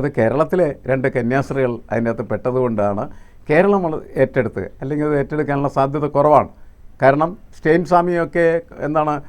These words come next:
ആ, ജീവനോടെ ചുട്ടുകൊന്ന സംഭവം എങ്ങനെയാണ്, അതിനോട് എങ്ങനെയാണ് പ്രതികരിച്ചത്? അതിലും പ്രതികരണം ശക്തമായിട്ടുണ്ടായിരുന്നു കേരളത്തിൻ്റെ. ഇപ്പം കേരളത്തിൻ്റെ ഒരു പൊളിറ്റിക്കൽ കോൺഷ്യൻസ് എന്ന് പറയുന്നത് വ്യത്യസ്തമാണ്. നമ്മൾ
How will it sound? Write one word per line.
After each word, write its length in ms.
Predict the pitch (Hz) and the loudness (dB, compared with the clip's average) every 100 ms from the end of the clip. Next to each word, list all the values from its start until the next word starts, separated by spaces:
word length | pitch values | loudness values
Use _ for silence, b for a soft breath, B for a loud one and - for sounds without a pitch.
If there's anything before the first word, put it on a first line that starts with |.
| b b b b 135 | b b b b -2
ആ, 40 | 143 | 0
ജീവനോടെ 340 | 139 156 165 165 156 | 2 2 2 2 -2
ചുട്ടുകൊന്ന 460 | - 175 160 160 165 - - - | -4 -2 -2 -2 -4 -6 -12 -4
സംഭവം 400 | 135 147 151 175 - - | -2 2 2 0 -8 -4
എങ്ങനെയാണ്, 560 | 127 156 156 143 135 151 175 - - - - - - 131 | -2 0 0 2 0 -2 -8 -14 -18 -18 -18 -18 -8 -2
അതിനോട് 260 | 143 160 143 | 0 0 0
എങ്ങനെയാണ് 380 | 165 151 123 143 143 | 0 0 0 -2 -2
പ്രതികരിച്ചത്? 440 | 143 160 123 127 | 0 0 0 2
അതിലും 180 | 131 196 - | 0 0 -4
പ്രതികരണം 420 | 156 151 156 147 147 | -4 -2 -2 -2 -4
ശക്തമായിട്ടുണ്ടായിരുന്നു 840 | 135 120 135 131 123 120 117 110 135 | -4 -2 -2 -2 -2 -4 -4 -4 -4
കേരളത്തിൻ്റെ. 460 | 113 104 98 95 82 - b b b | -4 -4 -6 -8 -10 -14 b b b
ഇപ്പം 160 | b 156 165 | b 0 4
കേരളത്തിൻ്റെ 540 | 175 202 208 214 208 196 | 6 4 2 0 4 4
ഒരു 80 | 185 175 | 4 2
പൊളിറ്റിക്കൽ 400 | 147 135 170 165 - | -4 -2 -4 -4 -4
കോൺഷ്യൻസ് 540 | 139 156 - 165 143 - | -2 -2 -2 -2 -2 -6
എന്ന് 120 | 123 110 | -4 -2
പറയുന്നത് 400 | 98 92 90 104 - 110 | -2 -4 -6 -8 -8 -6
വ്യത്യസ്തമാണ്. 640 | 107 127 113 - 82 67 - - - - - - | -4 -4 -8 -8 -10 -10 -16 -20 -20 -20 -10 -4
നമ്മൾ 180 | 151 | 0